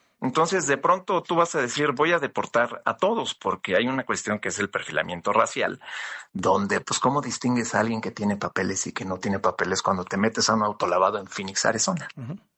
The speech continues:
Speaker 1: Entonces, tú vas a generar, gobierno de Estados Unidos, una situación de caos, de amedrentamiento, de amenaza, pues tu economía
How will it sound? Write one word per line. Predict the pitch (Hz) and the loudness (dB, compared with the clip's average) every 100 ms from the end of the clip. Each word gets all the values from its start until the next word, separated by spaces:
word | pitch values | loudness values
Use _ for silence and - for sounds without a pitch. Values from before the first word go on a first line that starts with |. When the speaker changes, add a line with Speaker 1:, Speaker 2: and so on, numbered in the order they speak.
| _ | _
Speaker 1:
Entonces, | 143 165 160 - - - - - | -4 -2 -2 -4 -10 -14 -18 -8
tú | 196 | 0
vas | 262 233 | 2 2
a | 185 | -2
generar, | - 113 104 117 127 | -2 -2 0 0 0
gobierno | 113 117 123 | 0 0 0
de | |
Estados | 113 117 110 | 0 0 0
Unidos, | 104 101 151 | -2 -2 0
una | 160 | 0
situación | - 104 98 - 101 104 | -2 -2 -2 0 2 0
de | 95 - | 0 -4
caos, | - 90 87 87 92 | -2 0 0 0 -4
de | |
amedrentamiento, | 90 87 92 90 87 92 98 101 98 | -6 -6 -4 -4 -2 0 2 4 4
de | 90 | 2
amenaza, | 87 95 101 - 156 - - - - - | 0 2 2 2 0 -4 -12 -12 -12 -8
pues | - 143 | -4 -2
tu | 170 | 0
economía | - 160 160 190 202 190 - | 0 0 0 2 2 2 -2